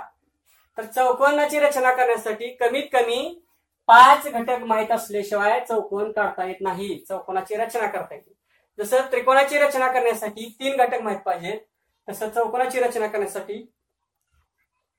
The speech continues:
कमीत कमी पाच घटक माहित पाहिजे, जास्तीत जास्त किती असू द्या. मग आता तोच गुणधर्म इथं उपयोगी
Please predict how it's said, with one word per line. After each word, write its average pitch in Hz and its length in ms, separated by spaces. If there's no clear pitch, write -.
कमीत 254 260
कमी 269 220
पाच 240 240
घटक 196 260
माहित 156 180
पाहिजे, 139 260
जास्तीत 208 360
जास्त 220 180
किती 220 200
असू 151 220
द्या. - 120
मग 220 60
आता 262 200
तोच - 520
गुणधर्म 262 380
इथं 247 300
उपयोगी 233 380